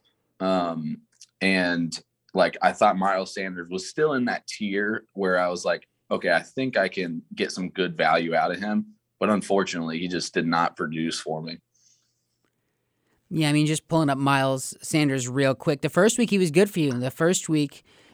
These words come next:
Speaker 2: you know,
Speaker 1: Yeah.
Speaker 2: he, against the Falcons, he get, gets you seventeen points, and that's probably, like,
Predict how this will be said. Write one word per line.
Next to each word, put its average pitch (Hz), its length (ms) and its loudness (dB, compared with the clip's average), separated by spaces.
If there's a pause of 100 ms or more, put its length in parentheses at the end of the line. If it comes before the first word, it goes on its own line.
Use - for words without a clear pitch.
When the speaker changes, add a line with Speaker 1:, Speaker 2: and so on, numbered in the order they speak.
(120)
Speaker 2:
you 160 140 -2
know, 147 100 2
Speaker 1:
Yeah. 98 280 8
Speaker 2:
he, - 100 -18
against 151 280 -2
the 139 60 -4
Falcons, 165 360 2
he 139 60 -4
get, 165 280 2
gets 196 220 4
you 160 60 0
seventeen 160 560 2
points, 190 380 0
and 151 100 2
that's 160 160 2
probably, 147 500 2
like, 135 380 -2